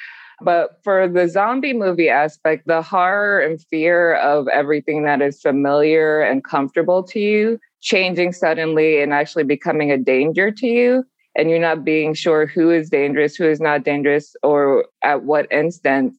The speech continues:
something that was familiar could suddenly, you know, be trying to kill you. So I think for that, I really did try to lean into that sense of destabilization that is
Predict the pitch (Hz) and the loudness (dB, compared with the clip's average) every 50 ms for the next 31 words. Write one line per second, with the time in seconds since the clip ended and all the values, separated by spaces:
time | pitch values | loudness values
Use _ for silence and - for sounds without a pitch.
0 | _ - - 180 147 151 139 - 147 147 143 143 139 135 - 143 143 139 - - | _ -8 -4 -4 -4 -2 -2 -2 -2 0 0 0 -2 0 -2 -2 -2 -2 -2 -2
1 | 147 135 143 143 143 143 143 139 139 - 147 127 - - - 147 139 131 139 135 | 0 0 2 2 2 2 0 0 -2 -4 -8 -8 -8 -4 -2 -2 -2 0 0 0
2 | 131 131 131 131 123 123 127 117 - - 123 139 127 127 117 117 120 104 - 139 | 2 2 2 2 4 2 2 0 0 0 0 0 2 2 2 0 0 0 -2 -2
3 | 123 - - 131 104 117 117 113 - - 165 156 147 120 90 85 80 - - - | -2 0 -2 -2 -2 -2 -2 -4 -2 -2 0 0 2 0 0 0 0 -2 -2 -4
4 | - - - - - - - - - _ _ _ 190 180 170 165 160 160 123 90 | -10 -16 -16 -14 -14 -16 -18 -20 -20 _ _ _ -2 0 2 2 2 2 2 2
5 | 117 165 175 170 - - 185 190 190 190 - _ - 180 170 156 156 156 160 156 | 2 0 0 -2 -2 -2 -2 -2 -2 -6 -12 _ -2 0 0 2 2 0 0 0
6 | 156 156 143 143 - - 156 151 147 156 156 156 160 156 147 - 156 151 147 - | 0 0 -2 -2 -2 -2 -2 -2 -2 -2 -2 -2 -4 -4 -2 -2 -2 -2 -2 -4
7 | - 160 135 139 131 - - 156 143 147 143 139 143 143 - 165 156 135 143 139 | -4 -2 -2 -2 -2 -4 -2 0 0 0 0 -2 -4 -4 -2 -2 0 0 2 0
8 | 139 139 131 127 - - _ - - 190 190 202 - 220 185 175 - 170 180 180 | 0 0 0 -2 -4 -6 _ -4 -4 -2 -2 -2 -2 -2 -4 -2 -2 0 0 0
9 | 180 - - 208 208 170 180 170 160 160 151 143 147 143 143 160 165 - - 190 | -2 -2 0 0 0 2 2 2 2 2 0 0 0 2 2 0 -2 -2 -4 -2
10 | 190 196 202 208 233 220 - _ - 170 165 160 160 156 156 156 156 156 | -2 -2 -4 -4 -6 -6 -8 _ -2 -2 0 2 2 2 0 0 -4 -8